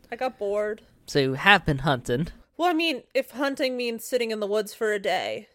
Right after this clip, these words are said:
Speaker 1: and then going home because you're bored.
Speaker 2: My experience, yes. That's exactly what it is.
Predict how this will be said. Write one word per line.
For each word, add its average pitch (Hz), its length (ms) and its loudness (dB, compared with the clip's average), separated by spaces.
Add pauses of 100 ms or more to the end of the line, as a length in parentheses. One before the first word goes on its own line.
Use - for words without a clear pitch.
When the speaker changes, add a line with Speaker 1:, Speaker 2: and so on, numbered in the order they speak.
(120)
Speaker 1:
and 233 180 -6
then 233 180 -4
going 214 320 -2
home 196 280 -2
because 196 560 -4
you're 214 140 -6
bored. - 440 -4 (120)
Speaker 2:
My 143 200 4
experience, 135 560 2
yes. 147 560 4 (540)
That's 139 220 2
exactly 139 480 6
what 139 240 6
it 147 60 2
is. 175 460 4